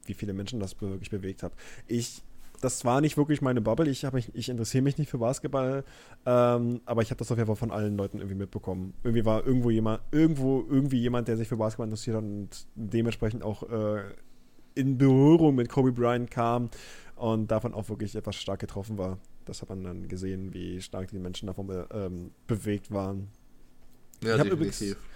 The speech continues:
Speaker 1: ich hab übrigens so ein kleines Memorantenbild, äh, zu Kobe Bryant ge-, äh, gezeichnet. Ich glaub, ich werde das mal an der Stelle einblenden.
Speaker 2: Oh, true.
Speaker 1: Achtundzwanzig dreißig. Äh, yes,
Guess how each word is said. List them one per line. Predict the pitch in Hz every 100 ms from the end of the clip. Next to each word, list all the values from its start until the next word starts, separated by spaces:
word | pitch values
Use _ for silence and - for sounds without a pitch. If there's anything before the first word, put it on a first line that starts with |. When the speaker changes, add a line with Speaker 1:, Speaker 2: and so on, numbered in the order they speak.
| - - -
Speaker 1:
ich | -
hab | 175
übrigens | 156 151
so |
ein | 147
kleines | 147 143
Memorantenbild, | 147 127 123 156 127 120 123 -
äh, | 127 120 123 120
zu | -
Kobe | 117 127
Bryant | 117 127
ge-, | 135 113 117 110
äh, |
gezeichnet. | 113 110 110 127
Ich |
glaub, | 123 131
ich | 135
werde | 131
das |
mal | 131
an | 120
der | 117
Stelle | - -
einblenden. | 117 156 123 110 139 185 180 - - - - - - 113
Speaker 2:
Oh, | - 151
true. | 104 - 180
Speaker 1:
Achtundzwanzig | 123 -
dreißig. | 98 95 - 104 156 - - - 113
Äh, | 110 110 107
yes, | 107 101 101 - - -